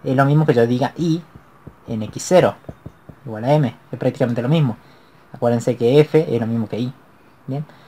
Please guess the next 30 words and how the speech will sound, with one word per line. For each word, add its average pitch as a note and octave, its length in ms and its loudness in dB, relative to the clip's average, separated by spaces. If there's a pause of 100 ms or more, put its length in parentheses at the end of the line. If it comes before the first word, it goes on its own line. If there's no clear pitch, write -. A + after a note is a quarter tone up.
(300)
la C3 120 -8
función. A2+ 320 -6
Entonces C#3+ 300 0
acá E3+ 120 -2
tengo C#3 340 0 (1400)
la C#3 120 4
derivada A#2+ 520 4
de A2 100 2
I. A#2+ 240 -2 (1120)
Bien, F#3 160 0
ahora G3+ 100 2
hay G#3+ 80 2
que F#3 80 4
reemplazar C3 480 0
cuánto D#3+ 260 -2
vale G3+ 220 2
la G#3+ 140 4
derivada F#3 600 2 (280)
en D3+ 160 2
un C#3 120 2
punto F3 400 0
que G2+ 220 -4 (240)
X D3+ 340 0
cero, A2 300 4
pero B2+ 160 -2
no D#3 160 -2
conozco F#3 320 2
X - 240 0
cero, - 160 -4 (220)
¿sí? E3+ 260 -8